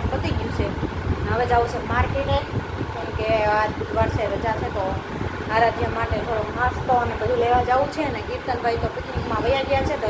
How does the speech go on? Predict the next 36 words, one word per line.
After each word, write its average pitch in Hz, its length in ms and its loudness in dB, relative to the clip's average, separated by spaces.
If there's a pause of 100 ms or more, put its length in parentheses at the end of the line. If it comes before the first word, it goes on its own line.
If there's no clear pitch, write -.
ઈ - 140 -6
તો 247 100 2
આવશે 226 280 2
આજે 202 160 -2 (100)
ત્રણ 247 200 2 (100)
વાગે, 254 240 2 (680)
અને - 100 -4 (140)
આરાધ્યાને 262 500 4
સ્કૂલે 262 300 0
જવાનું 240 320 -2
છે 254 100 -2
આજે 208 140 -2 (120)
બે 262 260 6
વાગે. 180 220 0 (1500)
કાલ 214 200 0
મેં 233 120 0
તમને 214 260 -2
કીધું 254 220 -2
હતું 208 200 2
રક્તદાન 226 440 2 (100)
કેમ્પનું 233 440 -2
એનું - 240 -4
છે, 285 100 2 (140)
એટલે 196 240 -2
એને 208 140 -2
આજે 208 220 -4
બે 226 180 0
વાગ્યાનો 226 380 0
ટાઈમ 240 240 2 (100)
છે. 277 120 2 (840)
તો 214 100 4 (680)
કામકાજ 240 440 2
બધું 214 240 -2
પતી 285 280 0
ગયું 480 160 0
છે, - 80 2